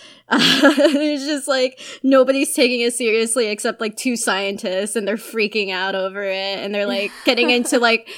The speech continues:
Speaker 1: a fucking Instagram war with the president, and I don't, I just feel like humanity is so silly, and this just very well portrays it. And,
Speaker 2: Mm-hmm.
Speaker 1: um,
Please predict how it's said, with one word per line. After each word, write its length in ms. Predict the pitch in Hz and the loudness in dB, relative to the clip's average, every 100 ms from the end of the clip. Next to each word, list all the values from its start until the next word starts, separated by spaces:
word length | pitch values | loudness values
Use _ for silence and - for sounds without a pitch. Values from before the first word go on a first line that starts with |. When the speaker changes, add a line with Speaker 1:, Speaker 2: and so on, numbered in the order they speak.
| - - | -10 -6
Speaker 1:
a 100 | 220 | 0
fucking 460 | 240 233 233 226 | 2 2 0 0
Instagram 680 | 262 247 - 220 226 220 220 | 2 2 2 0 2 2 2
war 280 | 202 214 220 | 2 2 2
with 120 | 214 214 | 0 -2
the 60 | |
president, 720 | 208 208 202 220 196 196 208 - _ | 0 0 0 -2 0 -2 -4 -10 _
and 460 | 208 240 240 247 - _ _ _ _ _ _ _ _ _ 233 | -6 -4 -2 -4 -8 _ _ _ _ _ _ _ _ _ 0
I 120 | 240 | 2
don't, 260 | 247 240 - _ _ | 0 -2 -8 _ _
I 260 | 220 233 - - | -10 -8 -10 -12
just 260 | 240 233 | -12 -10
feel 120 | 240 214 | -8 -8
like 240 | 214 - | -8 -8
humanity 480 | 214 190 190 190 190 | -6 -6 -6 -6 -6
is 120 | 196 | -6
so 160 | 202 190 | -8 -8
silly, 680 | - 180 170 180 185 185 - | -8 -8 -6 -6 -6 -6 -6
and 420 | 190 185 185 180 - | -6 -6 -8 -10 -8
this 420 | 190 185 - - _ _ | -8 -6 -10 -14 _ _
just 420 | 190 180 - - _ _ _ _ _ _ _ _ _ | -8 -8 -10 -14 _ _ _ _ _ _ _ _ _
very 320 | 208 220 220 | -6 -2 -2
well 260 | 196 202 196 | -2 -4 -6
portrays 640 | - 214 190 190 190 190 | -8 -12 -8 -6 -6 -6
it. 280 | 202 196 196 _ _ _ _ _ | -4 -4 -6 _ _ _ _ _
And, 260 | - 202 202 | -6 -4 -4
Speaker 2:
Mm-hmm. 180 | 185 | -4
Speaker 1:
um, 260 | 190 196 | -6 -10